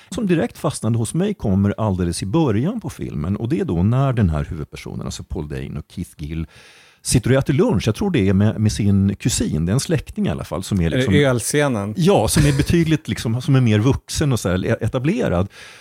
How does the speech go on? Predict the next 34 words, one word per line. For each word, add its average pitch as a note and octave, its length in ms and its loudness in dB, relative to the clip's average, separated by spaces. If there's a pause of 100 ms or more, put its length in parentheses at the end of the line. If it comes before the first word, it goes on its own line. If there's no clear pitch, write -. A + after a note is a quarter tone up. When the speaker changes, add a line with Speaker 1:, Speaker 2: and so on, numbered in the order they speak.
(240)
Speaker 1:
Och - 400 -2
de D#3 440 2 (400)
börjar C#3+ 200 0
diskutera A2+ 840 2 (140)
vilken B2 300 0
öl D3+ 400 0
de E2 140 -2
ska - 140 -6
dricka F2+ 320 -2
till G2 140 -6
lunchen. E2+ 420 -4
Och - 100 -6
plötsligt - 460 -2
så - 120 -8
blir, A#2 520 0
och - 260 -4
så - 140 0
pratar D#3+ 320 0
de A#2 80 2
samtidigt F#3 720 -2
då, D#2+ 340 -8
Paul G#2 200 -2
Dano, G2 320 -2
alltså - 180 -12
Gill, G2+ 440 -4
om E2+ 380 -2
att - 140 -10
han F2 240 -4
har F2 80 -6
satsat - 540 -8 (180)
femtiotusen G#2 800 -6
dollar D#3 360 -2
av G#2+ 120 -4
sina E2 440 -6